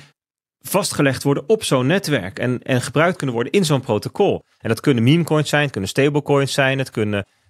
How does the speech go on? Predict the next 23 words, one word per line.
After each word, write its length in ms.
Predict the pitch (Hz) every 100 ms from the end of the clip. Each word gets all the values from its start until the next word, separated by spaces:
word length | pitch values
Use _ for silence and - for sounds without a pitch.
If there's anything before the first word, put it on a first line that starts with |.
| -
eh, 160 | 113 101
real 240 | 101 123
world 220 | 117 101 104
assets 360 | 139 - 147
zijn, 240 | - 139 127
hè, 120 | 131
obligaties. 800 | 120 101 101 120 135 - 151 -
Hè. 220 | 123 120
De, 100 | 98
eh, 280 | 78 92 90
A 40 |
B 40 | 110
N 120 | 110
AMRO 220 | 117 110
heeft 140 | 107
een 60 | 107
tijdje 260 | 107 104 -
terug 340 | - 104 -
een 140 | 107
obligatie 560 | 104 101 110 139 131 -
uitgebracht 560 | 123 131 113 127 120 -
op 140 | 107
Polygon. 600 | - 135 131 123 123 127